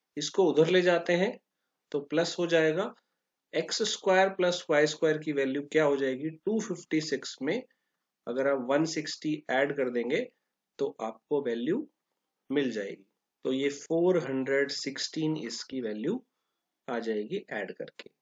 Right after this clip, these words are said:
अब नेक्स्ट देखते हैं अलजेब्रा के ऊपर एक और क्वेश्चन। X plus y is equal to four, x into y is equal to two, Y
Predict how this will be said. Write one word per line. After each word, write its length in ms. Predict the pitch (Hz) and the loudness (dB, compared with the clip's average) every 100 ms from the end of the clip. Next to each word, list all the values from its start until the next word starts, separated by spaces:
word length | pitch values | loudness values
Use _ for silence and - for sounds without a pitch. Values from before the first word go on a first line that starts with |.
| _ _ _ _ _ 151 | _ _ _ _ _ -4
अब 140 | 147 | 0
नेक्स्ट 320 | 147 160 - | 2 0 0
देखते 320 | 160 160 160 | -2 -2 -2
हैं 200 | 160 170 139 | 0 0 0
अलजेब्रा 420 | 135 131 135 151 | 0 0 0 2
के 180 | 160 156 | 4 4
ऊपर 160 | 156 156 | 4 2
एक 200 | 151 143 | 2 0
और 160 | 147 147 | 0 0
क्वेश्चन। 420 | 151 - 165 214 - _ _ _ _ _ - | -4 -2 -4 -4 -12 _ _ _ _ _ -4
X 240 | 180 - - | -4 -6 -4
plus 280 | 226 240 - | 0 0 0
y 200 | 180 165 175 156 | 2 2 2 0
is 100 | 147 | -4
equal 300 | 151 156 156 | 0 2 2
to 80 | 151 | -2
four, 420 | 147 - 185 147 143 - _ _ _ _ _ 147 | -6 2 6 6 4 -2 _ _ _ _ _ -4
x 260 | - - | -2 -2
into 300 | 175 170 175 165 | 0 0 2 2
y 180 | 147 135 147 | 4 4 2
is 100 | 135 131 | -2 -6
equal 300 | 131 127 127 | -2 -4 -2
to 80 | 131 123 - | -6 -6 -4
two, 160 | 180 135 147 _ _ _ | -2 -2 -8 _ _ _
Y 160 | 117 | -2